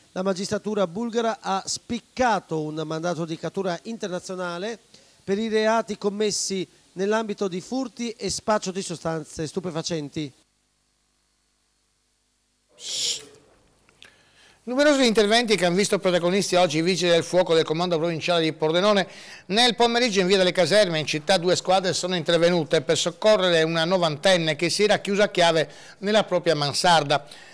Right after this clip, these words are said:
Speaker 2: Non è stato necessario l'intervento dell'autoscala comunque sul posto, queste sono immagini che abbiamo raccolto oggi, poiché a fornire le chiavi d'ingresso ai pompieri è stata una vicina. I vigili del fuoco invece di San Vito sono intervenuti per una fuga di gas avvertita a Mussons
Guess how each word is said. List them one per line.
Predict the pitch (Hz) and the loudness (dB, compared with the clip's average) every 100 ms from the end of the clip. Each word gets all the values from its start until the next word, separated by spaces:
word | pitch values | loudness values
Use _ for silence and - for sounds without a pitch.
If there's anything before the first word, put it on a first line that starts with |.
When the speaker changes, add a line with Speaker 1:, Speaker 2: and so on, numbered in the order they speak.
| - | -16
Speaker 2:
Non | - 202 | -4 -2
è | 214 | 2
stato | 247 220 | 4 2
necessario | 196 190 220 214 | 2 0 2 2
l'intervento | 175 170 190 196 | 2 2 2 2
dell'autoscala | 170 160 156 185 - 202 151 | 2 2 0 -2 2 4 2
comunque | 151 160 156 165 | 0 -4 -4 -4
sul | 151 165 | -2 -2
posto, | - 226 156 147 - | 4 4 4 -2 -4
queste | - 156 | -6 -6
sono | 139 151 | -4 -6
immagini | 151 160 165 156 | -4 -2 -2 -2
che | 143 | -4
abbiamo | 151 151 | -2 -2
raccolto | 147 147 156 226 | -4 -2 2 6
oggi, | 185 180 147 139 - - - - _ | 8 6 4 -2 -6 -18 -18 -20 _
poiché | 214 208 240 | 2 4 6
a | 220 | 4
fornire | - 196 214 | 4 0 2
le | 185 | 4
chiavi | 208 196 | 4 2
d'ingresso | 175 170 202 - | 2 2 0 2
ai | 156 | 0
pompieri | 202 190 160 180 | -2 -2 0 2
è | 165 | 2
stata | 180 175 165 | 0 0 0
una | 160 | 0
vicina. | 156 147 151 143 147 - - - - - | -2 -2 -2 -2 -4 -8 -20 -20 -20 -10
I | 160 | -4
vigili | 220 247 254 | 0 2 4
del | 208 | 2
fuoco | - 240 190 | 4 4 4
invece | 170 175 160 | 2 2 2
di | 165 | 0
San | 185 185 | 2 0
Vito | 226 214 | 2 0
sono | 151 180 | 0 -2
intervenuti | 170 175 202 185 160 | 0 0 0 0 0
per | 151 170 | 2 0
una | 175 | 0
fuga | 160 208 180 | -2 0 0
di | 180 | 2
gas | 185 175 - | 2 2 0
avvertita | 202 180 143 190 185 | -2 -2 -4 -2 0
a | |
Mussons | 165 190 - 190 175 156 151 | 0 -2 0 0 0 0 -4